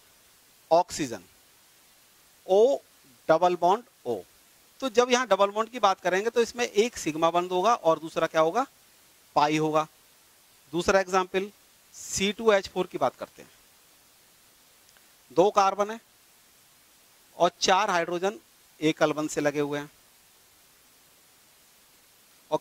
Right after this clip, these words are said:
carbon carbon के बीच में क्या है, Dewbond। तो इस case में क्या होगा, ये सिग्मा बंध है, ये भी सिग्मा है, ये सिग्मा है और ये भी सिग्मा, लेकिन यहाँ पर द्विबंध है तो इसमें एक सिग्मा होगा और दूसरा क्या होगा,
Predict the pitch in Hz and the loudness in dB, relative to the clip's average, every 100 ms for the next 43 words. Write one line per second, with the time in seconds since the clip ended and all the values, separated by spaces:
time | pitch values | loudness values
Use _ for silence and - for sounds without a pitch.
0 | - 165 175 202 - 175 175 180 180 175 | 2 2 2 -2 0 0 -2 -8 -10 -12
1 | 185 180 180 233 - _ - 123 98 92 | -10 -4 -2 -4 -8 _ -12 -10 -10 -16
2 | _ _ _ _ _ 240 233 247 - 220 | _ _ _ _ _ -2 0 -2 0 0
3 | 214 240 247 214 175 170 208 247 - - | 0 -2 0 2 2 2 0 -2 -8 -20
4 | 123 196 190 185 185 180 185 190 202 - | 2 2 2 -2 0 0 -2 -4 -10 -12
5 | _ _ _ 120 147 165 175 175 170 175 | _ _ _ -2 2 4 2 -2 -4 -4
6 | 170 185 - _ _ _ 127 147 175 175 | -4 -8 -14 _ _ _ -4 0 0 -2
7 | 156 160 170 175 202 - - 139 147 151 | -6 -2 -2 -2 -6 -6 -6 -4 -4 -4
8 | 147 143 139 143 208 277 233 226 233 202 | -8 -10 -2 0 2 2 0 0 0 0
9 | 208 208 220 254 220 202 247 247 - 190 | 0 2 0 0 -2 0 -2 -2 -4 -4
10 | 180 190 196 220 247 185 180 185 180 175 | 0 2 2 2 0 -2 -4 -2 2 0
11 | 190 | 0